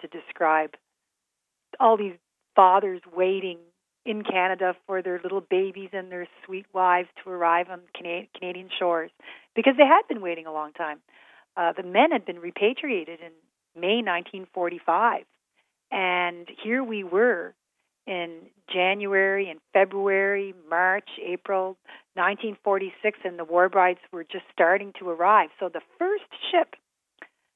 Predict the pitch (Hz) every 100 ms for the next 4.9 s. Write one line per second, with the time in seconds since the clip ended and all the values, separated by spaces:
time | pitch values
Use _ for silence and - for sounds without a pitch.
0 | _ 175 160 165 156 _ _ _ 220 202
1 | 302 _ 285 _ - 190 208 269 - 233
2 | 233 247 165 147 160 - - 202 214 233
3 | 240 240 240 240 - _ _ _ _ -
4 | 190 202 214 214 202 202 208 208